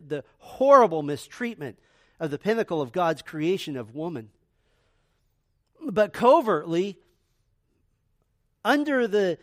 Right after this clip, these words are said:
radar, Satan has come after women spiritually. The deception of women is a multi-billion dollar every year business. It's an industry. First, Satan creates insatiable desires for things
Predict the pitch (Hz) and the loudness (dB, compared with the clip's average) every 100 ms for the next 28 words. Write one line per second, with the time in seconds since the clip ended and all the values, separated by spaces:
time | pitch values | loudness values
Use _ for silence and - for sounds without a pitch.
0 | _ 160 208 311 262 139 139 185 - _ | _ 2 4 4 4 2 0 -4 -10 _
1 | _ _ _ _ _ - 233 247 220 185 | _ _ _ _ _ -4 0 0 0 -6
2 | - 226 220 185 196 190 180 170 190 165 | -2 0 0 0 0 0 2 0 -4 -12
3 | - - 285 320 - 147 117 104 _ _ | -12 -4 -2 -2 -4 -10 -14 -18 _ _
4 | 190 165 - 285 - 269 165 208 277 208 | -8 -6 -2 -2 -2 -4 -2 0 0 0
5 | 196 156 185 160 226 262 247 196 - - | -2 -2 -4 0 -2 0 -2 -2 -4 -2
6 | 262 269 233 196 208 208 180 196 202 190 | 0 0 -2 -2 0 0 0 -4 -4 -2
7 | 196 190 - _ _ _ 208 262 180 120 | -2 -2 -8 _ _ _ 0 0 -6 -10
8 | - - _ _ _ _ - 143 202 294 | -14 -20 _ _ _ _ -8 0 2 2
9 | 247 - 160 113 - _ _ _ _ _ | -4 -6 -12 -14 -18 _ _ _ _ _
10 | _ _ _ _ _ _ _ - 240 269 | _ _ _ _ _ _ _ 0 0 2
11 | - - 233 226 202 - 220 214 214 190 | -4 -4 0 0 -2 -6 0 0 0 -6
12 | 175 - 247 220 247 220 185 165 190 220 | -8 0 0 0 -2 -2 -2 -2 0 2
13 | 240 185 - 175 147 226 196 185 | 2 0 -4 -8 0 2 2 -2